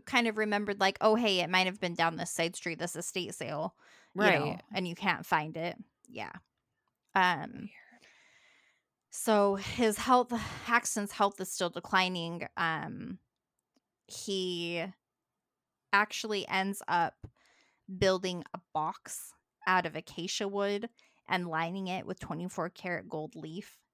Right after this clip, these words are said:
Speaker 1: which is said to be the same material used to construct the Ark of the Covenant.
Speaker 2: Okay.
Speaker 1: And he puts the box inside of this other box, puts that box <laughs>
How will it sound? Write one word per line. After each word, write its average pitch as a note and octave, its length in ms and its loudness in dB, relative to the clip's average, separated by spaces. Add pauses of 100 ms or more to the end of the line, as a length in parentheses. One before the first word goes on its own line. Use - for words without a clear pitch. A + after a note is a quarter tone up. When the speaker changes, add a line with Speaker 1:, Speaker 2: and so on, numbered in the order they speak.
(160)
Speaker 1:
which F3+ 220 -4
is D#3+ 120 -10
said E3+ 260 -6
to - 120 -14
be E3+ 120 -8
the F3+ 160 -6
same E3 280 -8
material E3+ 460 -4
used E3+ 320 -8
to - 60 -10
construct E3+ 460 -6
the F3 120 -14
Ark E3 200 -8
of - 120 -14
the A#3+ 80 -12
Covenant. G#3+ 540 -6 (1080)
Speaker 2:
Okay. G3+ 440 -14
Speaker 1:
And F#3 120 -2
he A3 280 -2
puts - 360 -4
the - 80 -10
box - 520 -8 (720)
inside F#3 480 -4
of - 120 -14
this E3+ 180 -6
other B3 180 0
box, F3+ 480 -4
puts - 260 -4
that B3+ 240 6
box - 420 0 (340)
<laughs> B3 120 -4